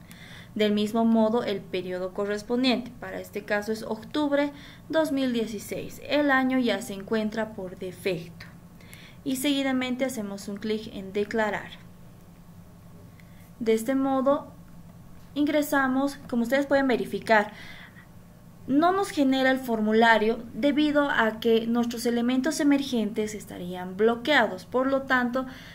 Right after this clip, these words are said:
hacemos un clic en permitir ventanas emergentes. Y de este modo ya nos está generando el formulario para poder realizar la declaración correspondiente.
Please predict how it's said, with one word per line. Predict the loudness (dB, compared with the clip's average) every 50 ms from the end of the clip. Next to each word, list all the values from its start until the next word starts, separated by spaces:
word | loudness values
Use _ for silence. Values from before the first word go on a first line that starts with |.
| -20 -20 -20 -20 -20 -20 -20 -8 2
hacemos | 4 4 4 4 4 4 4 2 2 2
un | 2 2
clic | 2 2 2 2
en | 2 0 2
permitir | 2 2 2 4 2 2 2 2 0 0 0 -2 -6 -10 -4
ventanas | 2 4 4 4 4 4 2 4 4 2 0 -2 -4
emergentes. | -6 -6 -8 -8 -10 -6 -6 -4 -4 -4 -6 -10 -12 -14 -16 -16 -16 -18 -20 -20 -20 -20 -20 -20 -20 -20 -10 -4
Y | -2 2
de | 4 4
este | 2 2 2 0
modo | 0 2 2 0 0 2 0 0
ya | 0 -2 -2 0 2 2 4 4
nos | 4 2 2 0
está | -2 -2 -2 -4 -4
generando | -4 -4 -4 -4 -2 -2 -2 -2 -2 -2 -2 -4 -6
el | -8
formulario | -10 -12 -14 -14 -12 -12 -12 -10 -8 -8 -8 -6 -6 -4 -2 -4 -4 -4 -8 -14 -16 -18 -18 -18 -16 -2 2
para | 4 4 6 4 4 2
poder | 2 2 4 2 2 0 2
realizar | 2 4 4 4 4 2 0 0 2 4
la | 4 4 4
declaración | 2 0 -2 -4 -4 -6 -4 -6 -8 -8 -6 0 2 4 4 4 2 0 -4 -10 -16 -18 -20 -20 -20 -20 -20 -18 0
correspondiente. | 4 6 6 6 6 2 0 -2 -2 -4 -4 -4 -4 -4 -4 -4 -6 -6 -8 -10 -14 -16